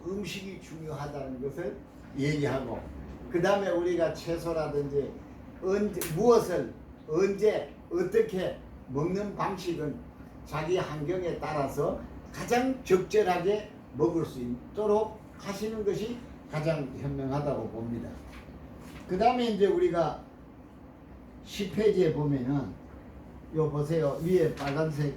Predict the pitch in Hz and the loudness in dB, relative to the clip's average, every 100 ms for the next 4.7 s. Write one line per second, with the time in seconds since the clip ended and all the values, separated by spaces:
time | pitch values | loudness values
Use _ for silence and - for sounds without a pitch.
0 | - 123 127 127 123 120 113 113 - 202 | -4 -6 -6 -4 -4 -4 -6 -8 -4 -2
1 | 220 226 175 185 175 190 185 135 156 180 | 0 2 4 4 2 0 0 0 2 4
2 | 165 156 147 135 120 - - - - - | 4 2 2 0 -4 -14 -16 -16 -14 -6
3 | 214 202 208 - 226 196 160 165 160 139 | 0 0 0 0 0 2 2 2 2 2
4 | 180 - 196 185 160 139 101 | 0 -2 -4 0 0 0 -4